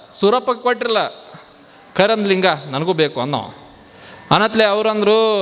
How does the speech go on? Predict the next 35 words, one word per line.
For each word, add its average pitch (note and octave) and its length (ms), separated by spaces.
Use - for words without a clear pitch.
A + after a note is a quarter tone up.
"ಕೊಡಮ್ G3+ 260
ತಗೋ," F#3 140
ಅಂದ್ರೆ D3 200
ಅವರು. A#2+ 440
ಹೆಸರು B3+ 320
ಕೇಳಿದ್ರು B3+ 300
ಪೆದ್ದಿ, A#3+ 680
ಗೊತ್ತಾತು F3+ 380
ಇವ D#3 120
ಹಿಂದುಳಿದ D#3+ 340
ವರ್ಗದವ D3+ 340
ಅಂತ. C3+ 180
ಯಾಕಂದ್ರೆ E3+ 300
ಕಾಲ G3+ 260
ಹಂಗೆ G3 180
ಇದ್ದಿದ್ದಿಲ್ಲ. F3+ 340
ಲಿಂಗ G3+ 220
ಕೊಡಬೇಕು, A#3+ 400
ನಾಳೆ A#3 240
ನಮಗೆ A3 200
ಸಮಸ್ಯೆ A3 320
ಆಗ್ಬಾರ್ದು G#3 220
ಅಂತ G#3+ 120
ಅವ್ರು G#3 140
ವಿಚಾರ G3 240
ಮಾಡಿದ್ರು. F#3 680
ವಿಚಾರ B3+ 320
ಮಾಡಿದ್ರು, B3+ 360
ಹಿಂಗೆ B3 280
ದಿನಾನು B3 400
ಅವ G#3 200
ಬರಾಮ, A#3 320
ಕಸ A#3+ 240
ಹೊಡ್ಯಾವ, B3 420
ಹೋಗವ, A#3+ 240